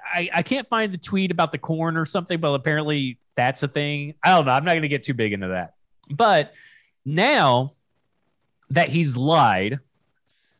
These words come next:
right? He's lied. He has gone,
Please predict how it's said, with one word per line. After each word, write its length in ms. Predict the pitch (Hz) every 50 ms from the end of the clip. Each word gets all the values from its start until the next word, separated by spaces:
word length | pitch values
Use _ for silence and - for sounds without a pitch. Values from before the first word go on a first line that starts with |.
| _ _ _ _ _ _ _ _ _ _ _ -
right? 460 | 120 120 127 139 160 190 - _ _
He's 220 | _ - 160 170 185
lied. 460 | 185 160 131 117 110 113 127 156 165 _ _ _ _ _ _ _ _ _ _ _ _ _ _ _ _ _ _ _ _ _ _ _ _ _ _ _ _ _ _ _ _
He 280 | - - - 175 190
has 180 | 202 202 190 180
gone, 500 | 185 175 165 160 156 156 156 156 156